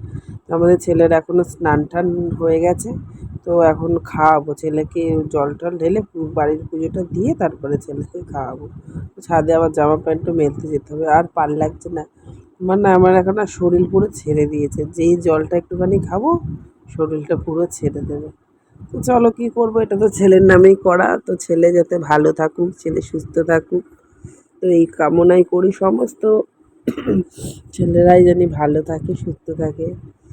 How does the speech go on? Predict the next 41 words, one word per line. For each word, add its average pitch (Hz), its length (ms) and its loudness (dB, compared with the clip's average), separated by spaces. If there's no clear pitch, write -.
তো - 120 -12
আমার 185 260 2
মায়েরা 196 380 8
কোনো 226 220 0
দিনও 233 240 2
করেনি, 196 480 4
কিন্তু 220 240 -4
আমার 220 160 2
শ্বশুর 196 340 -2
বাড়িতে 202 220 0
আমার 208 200 -2
শাশুড়ি 185 380 -4
করে 196 240 2
বলে 233 220 -2
করা, 147 220 -4
তো - 120 -16
আমার 208 260 -2
মা 190 100 0
বম্মা 190 360 -2
কোনো 180 280 0
দিনও 196 240 -4
করেনি। 160 440 -4
তো - 120 -12
কী 269 160 -10
করবো, 220 340 0
যা-, 202 340 4
যাদের 175 340 6
যেটা 180 280 0
নিয়ম 180 360 4
তাদেরকে 165 380 -2
সেটা 165 260 -6
করতেই 175 520 -4
হবে। 165 220 -2
তো 185 60 0
এই 170 260 8
নিয়ম, 185 280 4
এই 175 160 4
আমার 185 140 4
ছেলে 196 280 -2
যখন 220 240 2
ছোট 208 260 -2